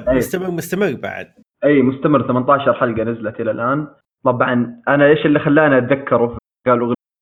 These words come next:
Speaker 1: البداية هو دور رهيبة. أغنية البداية حقت كاراكوري ساركس برضو رهيبة،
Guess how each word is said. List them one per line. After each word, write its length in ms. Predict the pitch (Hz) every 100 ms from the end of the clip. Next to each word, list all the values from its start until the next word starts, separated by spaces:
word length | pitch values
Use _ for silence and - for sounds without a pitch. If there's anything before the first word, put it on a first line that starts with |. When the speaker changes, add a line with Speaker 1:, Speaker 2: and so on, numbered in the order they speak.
| _
Speaker 1:
البداية 320 | 127 113 104
هو 80 | 113 - _ _
دور 240 | 113 123 107
رهيبة. 500 | 110 123 123 131 - - _ -
أغنية 460 | 143 139 131 160 -
البداية 460 | 110 110 117 147 123
حقت 340 | 120 120 110 - _
كاراكوري 520 | - 139 139 120 110 110
ساركس 280 | 139 139 120 - - -
برضو 320 | 127 127 104
رهيبة، 520 | 113 131 143 123 156